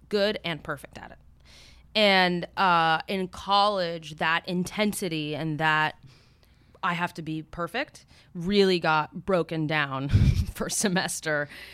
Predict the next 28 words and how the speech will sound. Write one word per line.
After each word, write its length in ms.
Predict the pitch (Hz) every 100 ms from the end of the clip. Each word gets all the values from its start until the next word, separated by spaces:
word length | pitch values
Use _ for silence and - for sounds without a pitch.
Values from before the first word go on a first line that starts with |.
| - -
You 160 | 180
know, 240 | 165 131 127
just 320 | - 180 -
they 160 | 196 180
really 360 | 175 180 180
chip 300 | 175 - 180
away 560 | 180 170 160 160 160 165 -
at 300 | 185 - 165
who 100 | 190
you 160 | 180
are 80 | 175
as 100 | 175
a 20 | -
person 340 | 202 - 359 480
<laughs> 60 |
and 340 | - 208 208 160
try 240 | - 233 202
to 80 |
build 320 | 190 180 180 175
you 380 | 165 156 156 -
back 260 | 143 131
up. 380 | 254 269 160 - - - - - - -
But 100 | 254
it 40 |
was 200 | 285 240
really 480 | 233 277 294 285 277
an 160 | -
o-, 140 | 240